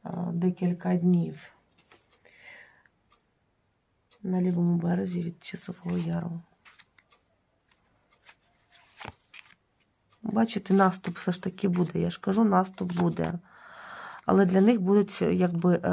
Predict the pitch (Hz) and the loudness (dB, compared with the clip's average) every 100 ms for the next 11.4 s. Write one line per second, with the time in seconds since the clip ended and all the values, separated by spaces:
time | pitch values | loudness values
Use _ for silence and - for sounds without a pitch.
0 | 180 - 175 170 165 - 180 170 196 180 | 0 2 2 2 -2 0 0 2 0 0
1 | 170 202 185 180 180 170 175 185 190 175 | 2 4 4 4 2 2 2 4 6 4
2 | 165 - 175 175 175 170 147 - - - | 4 -4 -6 -4 -2 -2 -2 -6 -14 -8
3 | - - - _ _ - - - - - | -8 -10 -20 _ _ -20 -20 -20 -18 -16
4 | - - - 190 - - 190 214 202 202 | -16 -8 -2 0 0 0 2 4 4 4
5 | 196 190 190 180 175 - - 180 165 - | 4 6 6 4 2 -2 0 2 4 2
6 | - 196 190 190 - 180 180 175 185 180 | 0 -2 0 -4 2 4 4 2 2 4
7 | 170 147 160 - - - _ _ _ _ | 2 0 -6 -10 -18 -20 _ _ _ _
8 | _ _ _ - - - - 196 - 185 | _ _ _ -20 -20 -20 -12 -8 -2 0
9 | 180 185 185 175 175 175 160 - - - | 0 2 2 2 2 0 -2 -6 -6 0
10 | 202 202 185 185 180 165 180 185 180 - | 2 0 0 4 4 2 4 4 2 2
11 | 185 190 190 | 2 4 4